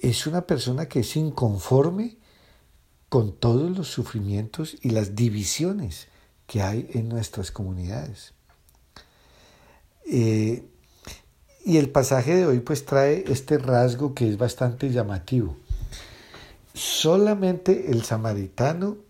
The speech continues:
regresa a darle gra-, gloria a Dios y se postra agradecido ante Jesús. ¿Este quién era? Era una persona que era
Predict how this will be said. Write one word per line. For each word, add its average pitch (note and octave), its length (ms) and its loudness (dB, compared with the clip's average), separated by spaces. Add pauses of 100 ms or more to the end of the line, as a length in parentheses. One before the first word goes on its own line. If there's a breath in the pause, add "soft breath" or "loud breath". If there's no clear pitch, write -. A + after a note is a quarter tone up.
(140)
regresa A2+ 760 -2
a A2+ 120 -4
darle A2 400 -2
gra-, B2 500 0
gloria B2 640 0
a G2+ 100 -4
Dios F#2 520 -8 (720 soft breath)
y A2+ 120 -2
se F2+ 220 -6
postra C#3+ 680 -2
agradecido F#2 720 -6
ante G2 240 -8
Jesús. E2+ 580 -12 (1600 soft breath)
¿Este F#3+ 440 4
quién G#3 260 2
era? G2 300 0 (840 loud breath)
Era D#3 300 6
una F#3+ 240 0
persona A#2 640 -2 (400 soft breath)
que A#2+ 260 4
era D#3+ 340 2